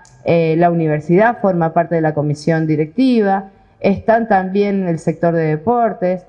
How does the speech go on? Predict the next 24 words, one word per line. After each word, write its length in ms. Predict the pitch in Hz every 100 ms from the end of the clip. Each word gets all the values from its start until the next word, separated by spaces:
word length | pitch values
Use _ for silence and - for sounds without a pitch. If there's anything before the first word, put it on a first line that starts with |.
| - -
están 580 | 196 - 247 269 - -
todos 300 | 277 277 285
representando 800 | 269 240 240 254 254 262 277 269
y 120 | - 247
ahí 300 | 254 277 262
nos 200 | 247 240
sentamos 500 | 233 220 233 226 220
una 240 | 220 214
vez 240 | 208 214 226
al 140 | 220
mes, 380 | 254 254 240 226
más 240 | 202 202
o 80 | 226
menos, 380 | 240 220 233 247 - _ _ -
a 120 | 226
ver 380 | 254 269 - - _ - -
qué 220 | 311 285
es 60 |
lo 140 | 226 196
que 140 | 175
queremos, 500 | 165 147 90 - 147 _ _ _ -
hacia 320 | 220 - 220
dónde 340 | 226 220 185
vamos. 440 | 180 185 - -